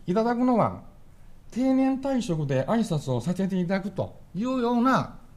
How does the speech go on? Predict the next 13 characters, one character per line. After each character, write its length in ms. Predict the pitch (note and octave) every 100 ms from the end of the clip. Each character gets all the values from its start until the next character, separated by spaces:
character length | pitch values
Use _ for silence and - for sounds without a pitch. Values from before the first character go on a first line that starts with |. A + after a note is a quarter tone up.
| -
本 200 | - C4
当 140 | B3+ C4+
の 100 | B3+
気 100 | G3+
持 80 | G3
ち 80 | F#3
で 260 | F#3+ - - - - -
あ 20 |
り 60 | A2+
ま 100 | G#2+
す。 160 | - - - - - - - - - - - - - - - - -
ま 160 | G#3+
ず、 360 | C4 A#3 D3+ A#2